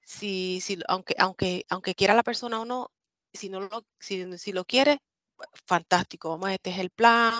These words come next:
este, vamos a buscar el grupo de apoyo. Muchas veces uno tiene que buscar personas que no conozcan a esta persona, especialmente si la persona no está de acuerdo en el cambio, menos, no puede, tienes que usar personas que no lo, que no lo,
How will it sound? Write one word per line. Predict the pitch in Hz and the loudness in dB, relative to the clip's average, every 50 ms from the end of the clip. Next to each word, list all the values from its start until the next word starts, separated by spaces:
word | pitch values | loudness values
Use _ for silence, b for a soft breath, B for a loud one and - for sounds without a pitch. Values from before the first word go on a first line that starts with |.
| 226 B B B B B B B B | -6 B B B B B B B B
este, | B 175 175 180 _ - 175 170 165 165 | B -2 -2 -2 _ -2 0 0 0 2
vamos | 165 160 165 170 175 180 | 0 -2 -2 -4 -8 -8
a | 196 | -8
buscar | 202 196 - - 196 185 180 | -8 -8 -4 0 2 2 2
el | 190 180 | 0 -2
grupo | 170 - - 180 165 185 180 | -4 -10 -16 -14 -10 -6 -2
de | 180 | -2
apoyo. | 175 175 - 190 196 208 208 202 208 202 202 208 202 _ _ _ _ _ _ _ _ - | -2 -2 -4 -8 -8 -6 -6 -6 -6 -6 -6 -8 -10 _ _ _ _ _ _ _ _ -20
Muchas | 170 160 - - 165 165 | -20 -16 -10 -10 -10 -6
veces | 175 180 180 - - 185 | -6 -6 -6 -6 -8 -12
uno | 180 185 175 | -10 -12 -12
tiene | 185 180 180 | -12 -12 -12
que | - 180 | -12 -12
buscar | 175 175 - - 185 175 | -14 -14 -10 -6 -6 -4
personas | 170 175 170 - - 170 170 175 - | -4 -6 -12 -12 -12 -12 -12 -12 -8
que | - 185 | -8 -8
no | 175 160 156 | -8 -8 -12
conozcan | - 170 175 170 170 - 180 175 | -14 -14 -14 -14 -12 -10 -10 -10
a | 175 | -10
esta | 175 - 170 | -8 -10 -8
persona, | - - - - - 202 196 196 196 196 196 - _ B B B B B B B B B B B | -8 -8 -6 -6 -6 -6 -6 -6 -4 -4 -4 -4 _ B B B B B B B B B B B
especialmente | B 170 - 180 - - 175 175 185 190 196 202 | B -6 -4 -4 -2 -2 0 0 0 -4 -6 -4
si | 190 202 | -2 0
la | 180 170 | -2 -2
persona | - 170 - - 175 175 | -2 -4 -12 -10 -10 -10
no | 185 185 | -10 -10
está | 190 - - 214 202 | -10 -4 -2 -2 -2
de | 196 208 | 0 -2
acuerdo | 202 - - 190 175 175 185 180 | -8 -8 -6 -8 -8 -8 -10 -10
en | 180 180 | -8 -8
el | 175 170 | -10 -6
cambio, | - - 160 160 165 165 165 165 185 _ _ _ _ _ _ _ _ _ _ | -2 -2 -2 -2 -2 -8 -10 -10 -10 _ _ _ _ _ _ _ _ _ _
menos, | - 180 180 175 170 175 175 165 - | -16 -10 -6 -6 -6 -6 -6 -12 -14
no | 180 165 | -18 -14
puede, | - - 175 175 | -6 -4 -4 -4
tienes | _ - 175 165 180 | _ -4 -6 -6 -6
que | - 208 | -10 -6
usar | - 202 190 | -4 -4 -4
personas | - 190 185 - 190 185 196 | -4 -6 -10 -8 -8 -8 -8
que | - 180 | -8 -8
no | 170 160 | -10 -8
lo, | 160 175 170 _ _ _ _ _ | -8 -10 -10 _ _ _ _ _
que | - 170 | -10 -10
no | 160 156 | -8 -8
lo, | 156 160 170 175 175 175 175 175 165 160 165 | -8 -6 -4 -4 -4 -2 -4 -4 -4 -6 -10